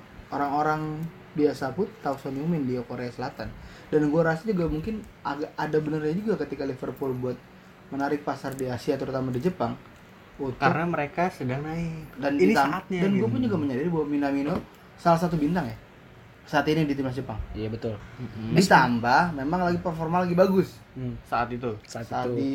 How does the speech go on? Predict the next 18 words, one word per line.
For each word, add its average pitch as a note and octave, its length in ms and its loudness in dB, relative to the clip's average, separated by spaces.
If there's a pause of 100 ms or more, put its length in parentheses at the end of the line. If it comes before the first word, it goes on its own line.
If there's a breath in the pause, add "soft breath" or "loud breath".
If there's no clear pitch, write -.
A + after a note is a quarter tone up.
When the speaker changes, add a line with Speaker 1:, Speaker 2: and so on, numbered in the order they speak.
(140)
Speaker 1:
Salzburg. C#3 500 -2
Speaker 3:
Salzburg, B2+ 420 0
ya. B2 140 0 (1160)
Speaker 1:
Dan F3 180 6
kebetulan E3 400 2
lawan G3+ 160 2
Liverpool F3 420 -4 (1300)
yang D#3 460 4 (380)
harus C#3+ 500 -6 (260)
merela-, C#3 520 -4
merasakan D3 680 -2 (140)
impact D3 320 0
langsung. C#3+ 300 2 (260)
Speaker 2:
Hmm. A2+ 200 -10 (160)
Speaker 3:
Hmm. B2 220 -4 (460)
Speaker 1:
Tapi B2+ 200 -4
menurut E3 280 2
gua F3+ 160 2